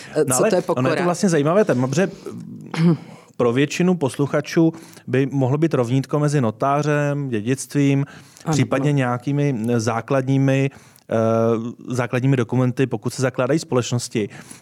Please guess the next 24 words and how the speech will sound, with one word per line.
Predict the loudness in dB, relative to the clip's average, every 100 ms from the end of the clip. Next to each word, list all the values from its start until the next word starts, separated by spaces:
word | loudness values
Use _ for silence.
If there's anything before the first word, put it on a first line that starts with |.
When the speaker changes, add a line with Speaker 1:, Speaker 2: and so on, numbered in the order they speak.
| -6
Speaker 1:
Ale | -6
ty | -6
jsi | -8
zmínila | -4 -2 -2
teď | -2 -2
bankovní | -4 -4 -6 -4
financování, | -2 -2 -2 -2 -2 -2 0
tak, | -2 -2 -12 -20 _ _
eh, | -4 -4 -6 -16 -6
mám | -4 -4
si | -4
představit, | -6 -2 0 0
že | 0 -2 -6 -4
notář | -2 0 0 0 -4 -4
může | 0 0
být | 0
vlastně | 0 -2 -2
účasten | -4 -2 -2 -2 -2 0
i |
jako | -2 0
zásadních | 0 -2 -4 -4 -4 -2
transakcí. | -4 -4 -4 -6 -8 -10 -8 -10 -14 -20 -20 -20 -20 -20 _ _
Speaker 2:
Tak | -8 -2
ten | -2